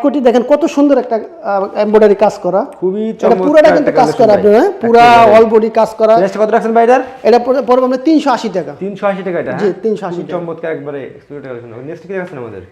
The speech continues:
Speaker 1: এখন দেখাবো ভাইয়া জর্জেটের ভিতরে একটা কালেকশন।
Speaker 2: জর্জেটের ভিতরে?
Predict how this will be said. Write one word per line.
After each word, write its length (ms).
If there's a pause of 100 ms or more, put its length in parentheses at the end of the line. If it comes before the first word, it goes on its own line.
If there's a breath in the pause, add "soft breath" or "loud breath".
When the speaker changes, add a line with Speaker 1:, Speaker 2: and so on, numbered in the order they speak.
(380)
Speaker 1:
এখন 240
দেখাবো 300
ভাইয়া 220
জর্জেটের 560
ভিতরে 160
একটা 180
কালেকশন। 460
Speaker 2:
জর্জেটের 420
ভিতরে? 360